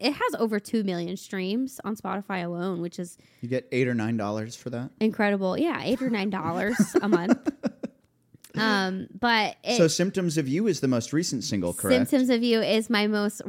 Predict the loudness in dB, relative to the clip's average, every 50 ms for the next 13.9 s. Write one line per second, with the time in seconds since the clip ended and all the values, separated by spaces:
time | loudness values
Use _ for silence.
0 | -12 -10 -8 -4 0 2 2 0 0 -2 -4 -2 -2 -2 -4 -2 -2 -2 -2 -4
1 | -4 -4 -4 -2 -2 0 0 0 -2 -4 -4 -6 -4 -2 -2 -2 -2 -4 -2 -4
2 | -4 -2 -2 0 0 0 0 0 -2 -2 -2 -4 -6 -6 -2 0 2 2 2 0
3 | -2 -2 -4 -4 -6 -2 0 0 2 2 2 0 -2 -2 -4 -6 -8 -8 -6 -4
4 | -4 -4 -4 -4 -6 -6 -4 -4 -4 -4 -4 -4 -2 -2 -2 -2 -2 -2 -4 -6
5 | _ -6 -2 0 0 0 0 -2 -6 -4 -2 -2 -2 -2 -4 -4 -6 -10 -10 -12
6 | -16 -14 -8 -4 -2 -2 -2 -4 -6 -10 -14 -14 -10 -8 -4 0 0 0 0 -2
7 | -6 -6 -2 -2 -2 0 2 2 0 2 2 -2 -2 0 0 0 0 0 0 0
8 | -2 -2 -2 -4 -2 -2 0 -2 -2 -2 -2 0 0 2 2 0 -2 -4 -8 _
9 | -20 -20 _ _ _ _ _ -20 -20 _ _ -2 2 4 4 4 2 -2 -8 -4
10 | 0 2 2 2 0 -2 -6 -10 -14 -16 -18 -18 -20 -20 _ _ _ _ _ _
11 | -6 -4 -2 -2 -2 -2 -4 -4 -6 -8 -12 _ _ _ _ _ _ _ -18 -10
12 | -6 -2 0 0 0 0 0 -2 -4 -2 -2 0 0 0 0 -2 -2 -2 -2 -2
13 | -4 -6 -4 -4 -2 -2 -2 -4 -4 -6 -6 -4 -6 -6 -6 -6 -8 -12